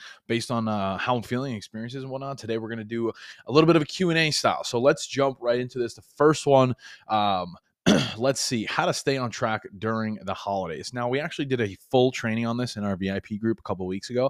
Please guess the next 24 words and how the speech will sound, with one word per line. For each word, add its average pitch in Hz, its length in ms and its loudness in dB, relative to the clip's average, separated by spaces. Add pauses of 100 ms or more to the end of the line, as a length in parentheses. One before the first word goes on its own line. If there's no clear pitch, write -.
(300)
and 113 80 -6
we 123 80 2
dove 120 220 2
into 113 360 0
all 113 240 8
kinds 113 380 -2
of, 95 200 -6
uh, 90 320 0
mindset-related 120 560 2
things 117 240 -2
and 92 160 -8
tactics 104 420 -4
that 98 100 -2
our 95 80 -2
clients 98 340 -6
are - 20 -8
using 92 240 -8
right 90 200 -6
now 92 160 -8
actually 95 240 -10
to 82 60 -18
kick - 260 -12
ass. 113 260 0 (320)
But 156 400 6